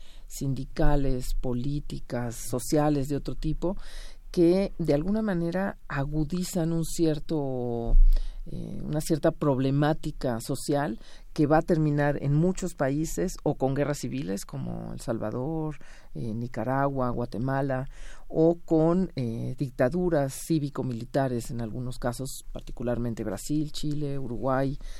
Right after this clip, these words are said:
Argentina. Y, en efecto, eh, como que esas, esos periodos de dictaduras fueron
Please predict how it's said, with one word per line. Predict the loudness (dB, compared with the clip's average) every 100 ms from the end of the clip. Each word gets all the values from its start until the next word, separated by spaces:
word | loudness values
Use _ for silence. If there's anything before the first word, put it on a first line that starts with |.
| -10 -6
Argentina. | -6 -2 -4 -2 -2 0 -2 -4 -12 -12 -14 -14 -10 -2
Y, | 0 2 2 2 2 0 -8 -12 -12 -2
en | 2 4
efecto, | 2 0 0 0 2 2 0 -6 -4
eh, | -2 0 0 0 -2 -2
como | -2 0
que | 2 0 -2 -2
esas, | 0 0 0 -2 -2 -4
esos | -4 -4 -6
periodos | 0 0 2 0 2 0 -2
de | -2 -2 -2
dictaduras | -4 -2 -2 0 0 -2 -6 -16 -16 -16 -14
fueron | 0 2 4 4 4 0